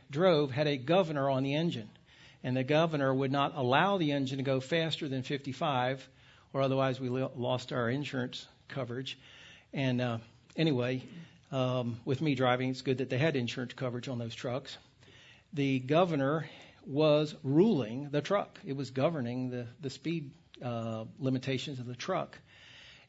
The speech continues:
And now the governor itself was not animate. It wasn't a, it wasn't a thinking being, but a thinking being designed the governor that rules the truck. And the thinking being, God, designed the moon, which regulates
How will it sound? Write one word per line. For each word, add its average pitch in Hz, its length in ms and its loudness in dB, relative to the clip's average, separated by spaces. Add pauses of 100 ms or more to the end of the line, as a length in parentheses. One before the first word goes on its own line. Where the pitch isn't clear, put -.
And 139 200 4
now 135 280 2 (200)
the 139 140 0
governor 185 360 6
itself 180 440 4
was 143 260 0
not 143 280 0
animate. 175 400 2 (240)
It 139 140 -2
wasn't 143 360 2
a, 131 320 0
it 135 80 -2
wasn't 143 320 0
a 135 100 2
thinking 151 600 0
being, 131 480 -2 (600)
but 147 120 4
a 139 100 4
thinking 180 560 0
being 139 420 2
designed 139 480 0
the 131 60 -2
governor 127 560 0
that 135 200 -2
rules 143 440 2
the 143 100 -6
truck. - 400 -2 (760)
And 127 180 4
the 127 80 2
thinking 175 460 2
being, 139 540 2 (300)
God, 131 640 4 (440)
designed 139 640 2
the 127 80 -2
moon, 135 600 2
which 127 260 -4
regulates 143 800 2